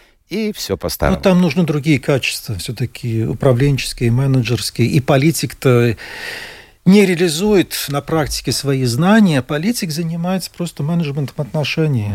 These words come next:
Speaker 2: То, что дефиниция, определение, что такое политика, это признание, э, от-, различных интересов, э, плюрализма интересов и, э, поиск компромиссов.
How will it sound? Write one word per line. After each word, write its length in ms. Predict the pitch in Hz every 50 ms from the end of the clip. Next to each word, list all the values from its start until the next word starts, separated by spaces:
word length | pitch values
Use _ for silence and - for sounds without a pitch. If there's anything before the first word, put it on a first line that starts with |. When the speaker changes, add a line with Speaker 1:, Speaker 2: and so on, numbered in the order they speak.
| 90 92 -
Speaker 2:
То, 60 | -
что 200 | 110 - - 131
дефиниция, 720 | 113 107 151 127 - 165 160 165 143 123 - - - 117
определение, 520 | 107 - - 139 120 127 143 139 131 117 107
что 140 | 104 - 139
такое 280 | 127 123 - 143 135 123
политика, 480 | - 156 160 196 208 208 - - - 135
это 140 | - 139
признание, 640 | - - 135 131 131 143 143 135 123 117 113 113 113 - - - - - - - - - _ -
э, 60 | - - 131 123 120 117 117 -
от-, 160 | - 131 123 -
различных 800 | - - 135 131 131 143 131 120 135 143 - - 131 120 - 147
интересов, 720 | 131 - 165 165 190 220 226 - - 160 135 - - - -
э, 200 | 139 127 120 117 -
плюрализма 500 | 143 131 127 135 131 127 120 117 135 135
интересов 580 | 127 - 170 175 196 214 220 - - 135 - -
и, 440 | - 143 147 160 170 175 170 165 160 151
э, 640 | 139 135 131 127 127 127 123 123 127 131 - - - - - - -
поиск 440 | - 160 156 - - - - - -
компромиссов. 720 | - 151 131 - 147 139 131 127 - - - - - -